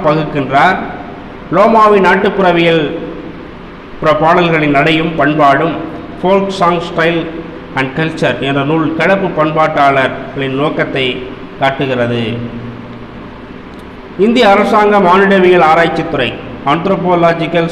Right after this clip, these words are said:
Survey of India, கல்-, கல்கத்தா நடத்திய புழக்க பொருளால் அறியப்படும் பண்பாடு ஆய்வு மூலம் மெட்டீரியல் கல்ச்சர், ஏர், செக்கு, கமலை,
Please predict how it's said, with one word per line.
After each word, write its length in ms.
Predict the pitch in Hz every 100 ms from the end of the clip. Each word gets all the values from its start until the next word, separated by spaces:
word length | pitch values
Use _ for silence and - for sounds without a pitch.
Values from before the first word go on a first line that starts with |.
| -
Survey 320 | 151 156 156
of 120 | 147 143
India, 420 | 131 135 127 135 - -
கல்-, 220 | 127 131 - - - -
கல்கத்தா 460 | 143 143 147 - 117 - - - - - -
நடத்திய 440 | 147 170 165 160 151
புழக்க 440 | 190 196 196 190
பொருளால் 720 | - 165 165 165 156 156 147 - - - - - - - - - - - - -
அறியப்படும் 540 | - 165 160 151 143 135
பண்பாடு 440 | 131 135 123 117 - - - - - - - - - - - -
ஆய்வு 220 | 151 151
மூலம் 400 | 147 156 196 - - - - - - - - - - - - - - - -
மெட்டீரியல் 540 | 165 202 214 214 202 196
கல்ச்சர், 420 | 151 - 135 - - - - - - - - - -
ஏர், 460 | 170 208 233 202 -
செக்கு, 500 | 190 190 190 214 202
கமலை, 640 | 170 180 180 185 208